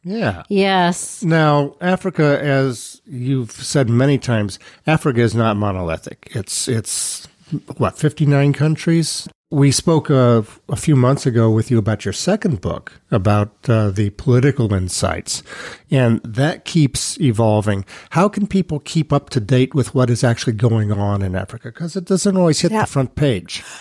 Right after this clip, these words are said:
Speaker 3: No, and usually the things that hit the front page are the negative stories like
Speaker 1: Yeah.
Speaker 3: a coup or a cyclone, for example. Yeah, there's fifty-four or fifty-five countries, depending whether or not Western Sahara is seen as a country.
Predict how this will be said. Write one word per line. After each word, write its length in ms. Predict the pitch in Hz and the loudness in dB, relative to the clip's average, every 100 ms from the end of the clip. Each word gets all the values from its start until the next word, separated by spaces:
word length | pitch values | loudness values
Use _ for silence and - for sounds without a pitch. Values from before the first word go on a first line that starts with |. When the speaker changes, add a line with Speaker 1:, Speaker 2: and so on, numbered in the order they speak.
| - | -2
Speaker 3:
No, 300 | 240 269 240 | 2 4 4
and 180 | - 220 | 2 0
usually 240 | 240 254 | 0 2
the 60 | 240 | 0
things 320 | 226 214 208 | 0 -4 0
that 100 | 196 | 0
hit 200 | 190 202 | 0 -2
the 80 | 190 | -4
front 260 | - 185 - | -2 -2 -2
page 340 | 185 180 180 - | -2 -2 -4 -4
are 220 | 165 165 | -2 0
the 100 | 165 | -2
negative 440 | 160 151 160 151 | -2 -2 -4 -6
stories 560 | - - 147 147 156 160 | -8 -4 -2 0 -2 -2
like 360 | 151 143 143 - _ _ - | -2 -2 -6 -14 _ _ -2
Speaker 1:
Yeah. 380 | 127 110 90 80 | 2 2 0 -2
Speaker 3:
a 40 | |
coup 480 | 156 151 147 143 147 - | 0 2 2 0 0 0
or 380 | 143 139 139 - | 0 0 -2 -4
a 60 | 135 | -6
cyclone, 800 | - 147 - 151 135 135 131 147 - - _ | -2 -4 -4 -6 -4 -6 -10 -12 -18 -20 _
for 100 | 151 | -4
example. 480 | 143 143 135 127 127 | -2 -4 -4 -4 -2
Yeah, 220 | 185 156 143 - - - | 0 0 -2 -12 -8 -2
there's 180 | 294 | -2
fifty-four 600 | - 320 - 302 247 262 254 | -2 -4 -2 0 2 2 0
or 40 | |
fifty-five 680 | - 220 254 233 233 233 - | -2 -6 -6 -2 -2 -2 -2
countries, 480 | 160 151 202 269 | -4 -2 -4 -6
depending 420 | - 190 185 196 180 | -6 -6 -6 -6 -2
whether 220 | 165 170 | -2 -2
or 60 | |
not 180 | 175 170 | -2 -2
Western 320 | 147 151 180 | -2 -4 -6
Sahara 420 | 175 165 156 156 233 | -6 -6 -6 -6 -6
is 80 | - | -6
seen 180 | 165 | -8
as 80 | 214 | -8
a 60 | 262 | -10
country. 440 | - 147 127 226 | -8 -8 -8 -10